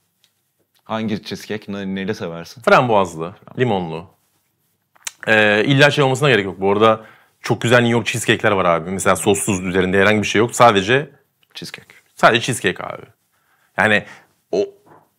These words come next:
Speaker 2: o, orayı çok iyi yapabiliyorsan zaten sosa ihtiyacın olmuyor. Sos biraz da şeyi kapatma aslında. Yani çok iyi olmayan o peynir katmanını,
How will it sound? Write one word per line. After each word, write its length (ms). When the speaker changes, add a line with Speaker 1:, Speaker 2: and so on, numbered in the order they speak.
Speaker 2:
o, 240
orayı 220
çok 140
iyi 100
yapabiliyorsan 500
zaten 180
sosa 240
ihtiyacın 380
olmuyor. 400
Sos 300
biraz 280
da 220
şeyi 180
kapatma 420
aslında. 480
Yani 120
çok 260
iyi 60
olmayan 340
o 200
peynir 280
katmanını, 720